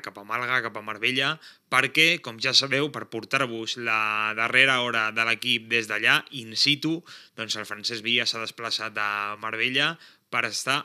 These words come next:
al costadet de l'equip. Des d'allà us portarem la darrera hora i tota la informació sobre els entrenaments de l'equip, els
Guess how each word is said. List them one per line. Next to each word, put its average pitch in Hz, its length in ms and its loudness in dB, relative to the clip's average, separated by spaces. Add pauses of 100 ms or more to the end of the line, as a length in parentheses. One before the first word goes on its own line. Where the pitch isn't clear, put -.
al 139 240 0
costadet 117 480 -4
de 117 80 -8
l'equip. 135 400 0 (240)
Des 107 160 -6
d'allà 110 480 2
us 107 160 -4
portarem 110 400 -6
la 110 140 -4
darrera 117 420 -2
hora 131 160 0
i 131 80 2
tota 117 160 -4
la 117 80 -4
informació 120 600 -6 (520)
sobre 107 280 2
els 113 100 0
entrenaments 117 400 -2
de 127 80 0
l'equip, 139 400 6 (640)
els 117 100 -2